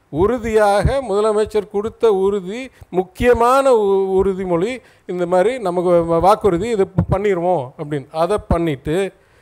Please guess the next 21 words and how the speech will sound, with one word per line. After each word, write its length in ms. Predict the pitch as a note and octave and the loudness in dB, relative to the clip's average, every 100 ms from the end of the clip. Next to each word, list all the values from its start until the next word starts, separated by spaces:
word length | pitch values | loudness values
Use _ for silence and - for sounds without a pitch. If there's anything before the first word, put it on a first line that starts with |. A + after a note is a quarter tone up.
| _ - | _ -4
எப்ப 460 | D3+ G3+ - C#4+ | -2 0 0 2
எங்களுக்கு 380 | A#3+ G3+ G3 G#3+ | 0 0 -4 -4
நிதிநிலை 520 | F#3 G3 G#3+ F#3+ F#3+ | -6 -4 -4 -2 -2
ஓரளவுக்கு 640 | G#3 E3+ E3 F3+ G3 G3 G3+ | -2 -2 0 0 -2 -6 -10
திருத்த 320 | - F#3+ - | -8 -8 -8
முடியுதோ, 580 | F3+ D#3 D3 C3 D3 A#2+ - - _ _ _ _ _ _ | -6 -6 -8 -4 -2 -2 -6 -12 _ _ _ _ _ _
உறுதியாக 760 | D3 F3+ A#3 G3+ F3 D#3 D3 A#3 | -6 -4 -2 -2 0 0 -2 -4
இதை 440 | F#3+ D#3 F3 A#3+ | -6 -6 -6 -6
நாங்க 340 | G3+ D3+ D3 G#3+ | -6 -6 -6 -8
நிறைவேற்றுவோம். 840 | F#3+ D3 E3 D#3 D3+ C3 C3+ G2 - _ | -4 -2 2 0 -2 -6 -6 -8 -14 _
கடைசியாக 680 | C3+ F3+ G3+ G3+ G#3+ G#3+ G#3 | -4 -2 -2 0 0 2 0
ஒண்ணு 40 | |
சொல்றேன். 400 | F3 F3 D#3 A2+ - - _ - - _ _ _ - | 0 -2 -4 -8 -10 -20 _ -20 -20 _ _ _ -2
ஒரு 220 | F3+ F#3 | 0 4
காலத்தில் 640 | - A#3+ A#3 A#3 B3 B3+ - _ - | 6 6 4 2 0 0 -8 _ -12
ஒன்றியத்தோடைய 760 | F#3+ A#3 A#3 A3+ G#3+ G3+ F#3+ | -6 0 0 0 -4 -2 -2
வரி 340 | F#3+ G3+ G#3 G3+ | -2 -2 -4 -4
இவ்வளோ, 300 | F#3+ G#3+ A#3+ G3+ - F3+ | -2 -2 -4 -8 -18 -8
மாநிலத்தோடைய 680 | F#3 G3+ F#3+ F#3 E3+ E3+ | -4 -4 -4 -6 -8 -6
வரி 260 | E3+ F#3 F3 | -4 -4 -4
இவ்வளோ. 200 | D#3+ D3 | -6 -8